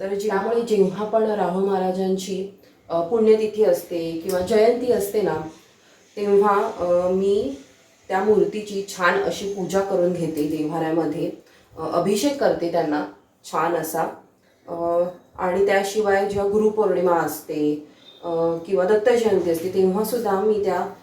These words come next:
मूर्तीची पूजा करत असते. तर आज मला, अ, तसं करायचं आहे, त्याच्यामुळे सगळा देव्हारा पण मी स्वच्छ करून घेतेय.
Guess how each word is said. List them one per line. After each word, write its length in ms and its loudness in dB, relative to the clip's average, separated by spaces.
मूर्तीची 420 0
पूजा 360 2
करत 280 0
असते. 300 -4
तर 80 -6
आज 400 2
मला, 280 2
अ, 480 -4
तसं 200 -8
करायचं 420 0
आहे, 400 -2
त्याच्यामुळे 460 0
सगळा 280 0
देव्हारा 460 0
पण 120 -6
मी 120 2
स्वच्छ 320 -2
करून 300 4
घेतेय. 360 0